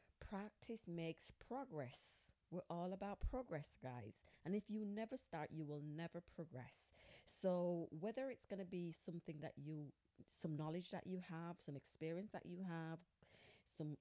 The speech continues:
a journey that you've been through, a skill that you have, a hobby that you have, a passion that you have, just go out there and put yourself out there on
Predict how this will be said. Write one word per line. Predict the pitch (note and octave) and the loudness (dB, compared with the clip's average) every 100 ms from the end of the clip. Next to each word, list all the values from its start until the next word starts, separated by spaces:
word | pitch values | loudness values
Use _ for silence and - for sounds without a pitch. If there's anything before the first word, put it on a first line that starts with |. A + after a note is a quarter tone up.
| D#3 | -2
a | |
journey | C3+ D3+ D#3+ G3 | 0 2 4 2
that | F#3+ | 0
you've | G3 F#3+ E3+ | 0 -2 2
been | F3 E3 | 0 0
through, | E3+ E3 | -2 -2
a | |
skill | D3+ - - F3 | 2 0 2 0
that | F#3+ - | 0 -2
you | F3 F3+ - | -4 -4 -4
have, | D#3+ D#3+ D#3 D#3 | -6 -4 -4 -4
a | |
hobby | C3 - C#3+ E3+ | -6 -2 0 0
that | F3+ E3+ - | 0 -4 -6
you | E3 D#3+ | -6 -4
have, | E3 D3 C#3+ C#3+ | -4 -6 -6 -6
a | B2+ - - | -8 -10 -10
passion | D3+ - F#3 F3+ | -8 -4 -4 -4
that | - | -4
you | D#3+ D#3+ | -4 -2
have, | C#3+ C#3 D3 - - - - - - | -2 -2 -4 -10 -20 -20 -20 -20 -6
just | E3 F#3 - | 0 2 2
go | - F3+ | 4 4
out | G#3 G#3+ - | 4 2 0
there | C#3 | 2
and | C3+ C#3+ | 0 0
put | - - | 0 0
yourself | G3 - D3+ C#3 | -2 -2 -4 -4
out | C3+ C#3 | -6 -6
there | C#3 | -6
on | - | -6